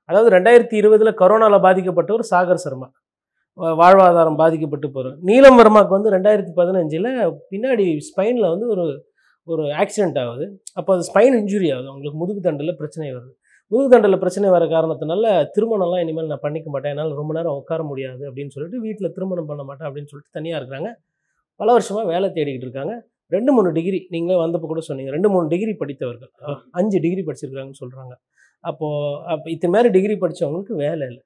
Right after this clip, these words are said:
அவங்களோட பிரச்ச-, அந்த அம்மாவுக்கு இப்ப நீலம் வர்மாக்கு என்ன தேவைன்னா, வேலை வேணும். வேலை இருந்தா அவங்க குடும்பத்தை பாதுகாக்கிறதுக்கு உண்டான வேலை பண்ணுவாங்க.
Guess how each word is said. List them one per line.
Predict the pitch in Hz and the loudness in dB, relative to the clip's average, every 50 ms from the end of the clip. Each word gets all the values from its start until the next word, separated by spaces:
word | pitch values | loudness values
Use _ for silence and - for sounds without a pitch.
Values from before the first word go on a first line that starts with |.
| _ _ _ 160 | _ _ _ 4
அவங்களோட | 180 208 220 214 202 190 185 - | 6 6 6 6 6 4 2 0
பிரச்ச-, | 196 190 - | -4 -4 -4
அந்த | 170 180 180 196 | -4 0 2 2
அம்மாவுக்கு | 214 247 254 233 220 | 4 4 2 2 0
இப்ப | 185 185 175 | -2 -2 0
நீலம் | 170 214 262 277 262 226 | 2 6 6 6 6 6
வர்மாக்கு | 214 196 190 185 175 | 4 2 2 0 -2
என்ன | - 175 170 190 202 - | -2 -4 -4 -4 -2 0
தேவைன்னா, | - 175 160 143 127 139 190 220 196 _ _ _ _ _ | 0 0 0 0 -2 -4 -6 -8 -10 _ _ _ _ _
வேலை | _ 127 143 175 220 240 226 175 | _ -6 -4 -2 -2 -2 -2 -4
வேணும். | 143 127 127 131 _ _ _ _ _ _ _ _ _ _ _ _ _ _ | -6 -8 -10 -14 _ _ _ _ _ _ _ _ _ _ _ _ _ _
வேலை | - 185 208 226 196 | -6 -2 2 2 2
இருந்தா | - 175 226 277 | 2 2 -2 -4
அவங்க | 277 233 190 - | -4 -6 -6 -6
குடும்பத்தை | - 196 208 208 185 160 165 147 | -8 -8 -8 -8 -10 -10 -12 -12
பாதுகாக்கிறதுக்கு | 156 147 151 151 139 131 123 143 147 165 | -10 -12 -12 -10 -12 -12 -12 -12 -14 -12
உண்டான | 147 135 127 151 190 185 | -12 -12 -12 -12 -12 -14
வேலை | 147 131 135 135 131 127 | -14 -14 -14 -14 -16 -18
பண்ணுவாங்க. | 123 117 117 _ | -20 -20 -20 _